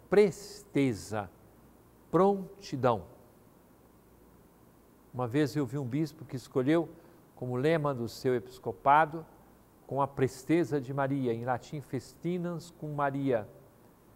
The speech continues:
com a prontidão de Maria. Estar prontos para servir,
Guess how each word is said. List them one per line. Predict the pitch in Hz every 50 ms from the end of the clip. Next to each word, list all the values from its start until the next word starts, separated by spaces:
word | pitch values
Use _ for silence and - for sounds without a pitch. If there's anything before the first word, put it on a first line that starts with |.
| - - - - - - - - - - - - _ -
com | -
a | 143 139
prontidão | - - 196 214 208 214 - 175 135 160 170 170 160
de | 123 143 139
Maria. | 143 135 127 120 113 107 101 95 - - - - - - _ - - - - - - - - - - - - - - - - - - - - - -
Estar | 117 104 - - 156 143 - -
prontos | - - 156 180 208 214 202 - 196 - -
para | - - 156 156 156 151
servir, | 135 - - 151 135 107 98 92 - 120 117 104 90